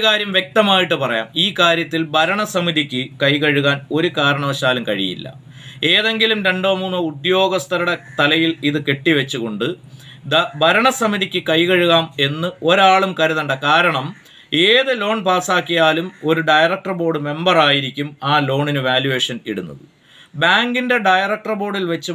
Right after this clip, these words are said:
മാത്രമേ ലോൺ പാസ്സാക്കാൻ വേണ്ടിയിട്ട് കഴിയുകയുള്ളൂ. അപ്പോൾ യഥാർത്ഥത്തിൽ ഭരണസമിതി അറിയാതെയാണ് തട്ടിപ്പ് നടന്നിട്ടുള്ളത് എന്ന് പറയുന്നത് പച്ചക്കള്ളമാണ് പറയുന്നത്.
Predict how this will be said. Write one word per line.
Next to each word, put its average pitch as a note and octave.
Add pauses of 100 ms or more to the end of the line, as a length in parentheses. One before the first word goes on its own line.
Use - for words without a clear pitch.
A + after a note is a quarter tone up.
മാത്രമേ D#3+ (340)
ലോൺ D#3+ (120)
പാസ്സാക്കാൻ D3 (100)
വേണ്ടിയിട്ട് C3+
കഴിയുകയുള്ളൂ. A#2+ (420)
അപ്പോൾ F3
യഥാർത്ഥത്തിൽ G3 (160)
ഭരണസമിതി A3+ (120)
അറിയാതെയാണ് F#3+ (120)
തട്ടിപ്പ് G3
നടന്നിട്ടുള്ളത് D#3+ (160)
എന്ന് D3
പറയുന്നത് C#3 (480)
പച്ചക്കള്ളമാണ് E3+
പറയുന്നത്. F#2+